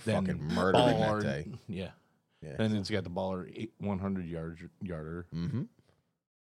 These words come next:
Speaker 1: Um, the whole three D course in the background, which they just got a Raptor for, but they won't put out until they get the fucking tail for it. <laughs> I'm like, "I wanna shoot
Speaker 2: How'd they
Speaker 1: the
Speaker 2: get a
Speaker 1: bitch."
Speaker 2: Raptor without a tail?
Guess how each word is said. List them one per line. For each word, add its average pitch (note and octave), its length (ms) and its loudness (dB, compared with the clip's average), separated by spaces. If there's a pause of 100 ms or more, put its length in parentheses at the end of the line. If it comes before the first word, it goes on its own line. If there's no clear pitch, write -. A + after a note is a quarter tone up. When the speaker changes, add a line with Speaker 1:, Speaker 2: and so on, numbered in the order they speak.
(520)
Speaker 1:
Um, F#2 320 -4
the F2+ 80 -6
whole F#2+ 240 0
three G#2 240 -2
D G2 140 -2
course F#2 360 -4
in F2 60 -6
the D#2+ 60 -4
background, E2 640 -6 (260)
which G2 200 -4
they F#2 120 -2
just F#2+ 260 -4
got F#2+ 140 2
a F2+ 200 0
Raptor G2 540 0
for, E2 260 -4
but E2 260 -6
they F2 180 -8 (520)
won't F#3+ 180 -2
put E3+ 140 0
out D#3+ 200 0
until G#2 260 0
they G2+ 100 2
get G2 100 -6
the G2 80 -2
fucking F#2+ 300 0
tail E2+ 260 -2
for E2 260 -6
it. - 80 -4
<laughs> - 20 -4
I'm A#2+ 80 0 (360)
like, D#3 180 -4
"I - 80 -12
wanna A#3 200 4
shoot - 140 -2
Speaker 2:
How'd B2+ 80 2
they E3 80 4
Speaker 1:
the E3 120 4
Speaker 2:
get - 20 6
a C#3 60 6
Speaker 1:
bitch." G2+ 80 0
Speaker 2:
Raptor B2 300 2
without A2+ 220 6
a F#2 40 0
tail? F#2+ 400 -2